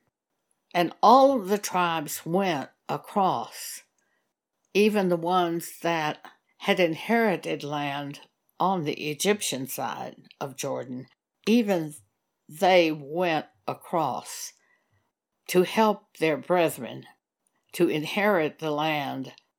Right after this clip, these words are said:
which God had given them. There were over six hundred thousand men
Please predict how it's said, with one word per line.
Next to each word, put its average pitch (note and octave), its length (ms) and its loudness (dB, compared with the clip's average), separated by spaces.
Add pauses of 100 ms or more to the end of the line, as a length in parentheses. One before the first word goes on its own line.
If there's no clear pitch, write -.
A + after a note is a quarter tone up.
(300)
which D#3+ 260 0
God D#3 300 0
had C#3 280 -8
given C#3 360 -4
them. C#3 420 -4 (960)
There D4 160 4
were G3+ 300 0
over G#3 360 2
six A3 460 0
hundred D#3 640 -4 (100)
thousand D3 800 -2 (600)
men D3+ 680 0